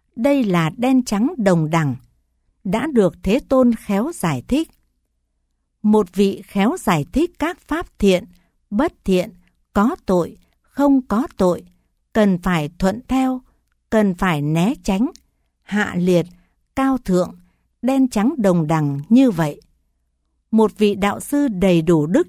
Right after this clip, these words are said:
tánh như vậy, chúng ta thật khó tìm thấy được trong quá khứ, cũng như trong hiện tại, trừ Thế Tôn. Con đường đưa đến Niết Bàn cho các đệ tử. Niết Bàn và con đường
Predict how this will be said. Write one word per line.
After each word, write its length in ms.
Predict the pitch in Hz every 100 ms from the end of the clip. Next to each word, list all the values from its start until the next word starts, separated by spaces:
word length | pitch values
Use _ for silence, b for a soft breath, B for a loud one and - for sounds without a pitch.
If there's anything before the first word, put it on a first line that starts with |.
| _
tánh 260 | 190 220 339
như 240 | 247 262 208
vậy, 320 | 170 160 - _ _ _ _ _ _ _ _ -
chúng 240 | 220 349
ta 320 | 269 262 254 254
thật 160 | 208 170
khó 200 | - 175 170 -
tìm 220 | 180 156
thấy 220 | 185 294
được 260 | 220 175 147 _
trong 260 | 269 254 240
quá 260 | 185 208 -
khứ, 300 | 202 208 330 - _ _ _ _ -
cũng 220 | 247 311
như 180 | 285 254
trong 320 | - 269 254
hiện 300 | 180 180 190
tại, 280 | 180 170 151 _ _ _ _ _
trừ 280 | - 190 156 -
Thế 200 | 185 269 -
Tôn. 260 | 226 226 220 _ _ _ _ _ _ _ _ _ _ _ _ _ -
Con 240 | 302 269
đường 380 | 202 180 170 185
đưa 160 | 285 254
đến 300 | 196 247 302
Niết 220 | 349 -
Bàn 340 | 196 180 160 -
cho 120 | 269
các 260 | 262 339 262
đệ 260 | 175 175 175
tử. 300 | 196 170 135 - _ _ _ _ _ _ _
Niết 340 | 226 339 -
Bàn 320 | 202 196 175 160
và 160 | 170
con 280 | 170 285 254
đường 300 | 185 165